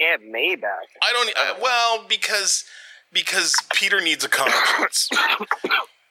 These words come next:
Speaker 2: Peter needs a conscience. Peter needs somebody to be, uh, beholden to, right?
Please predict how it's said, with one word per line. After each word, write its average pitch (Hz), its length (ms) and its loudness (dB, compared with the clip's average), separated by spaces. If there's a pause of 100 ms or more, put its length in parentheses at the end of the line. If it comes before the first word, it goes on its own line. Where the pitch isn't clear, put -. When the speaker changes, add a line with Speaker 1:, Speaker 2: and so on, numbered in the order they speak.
(160)
Speaker 2:
Peter 240 260 2
needs 240 200 0
a - 40 -2
conscience. 175 440 0
Peter 233 320 2
needs 202 280 0
somebody 143 720 2 (320)
to - 100 -4
be, 135 560 0 (540)
uh, 113 500 2 (180)
beholden 135 800 0
to, 101 220 0 (840)
right? 117 340 2